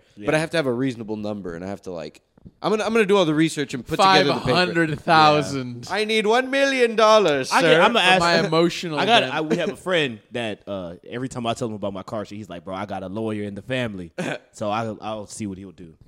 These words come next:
Speaker 1: Oh, wait, what happened with, you got hit, right, Gio?
Speaker 2: Yeah, but I didn't get shit.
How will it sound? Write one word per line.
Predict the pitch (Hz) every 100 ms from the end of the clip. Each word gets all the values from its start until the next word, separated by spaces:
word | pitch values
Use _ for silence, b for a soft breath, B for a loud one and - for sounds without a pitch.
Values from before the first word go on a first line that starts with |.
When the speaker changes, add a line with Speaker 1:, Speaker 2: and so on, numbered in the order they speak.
| _
Speaker 1:
Oh, | 143 190 208 156 139 160
wait, | 220
what | 190
happened | 247 262 240
with, | 214
you | 180 208
got | 220 143
hit, | 220
right, | 147 180
Gio? | 202 240 254 _
Speaker 2:
Yeah, | 214 226
but | 175
I |
didn't | 233
get | 135
shit. | - 240 190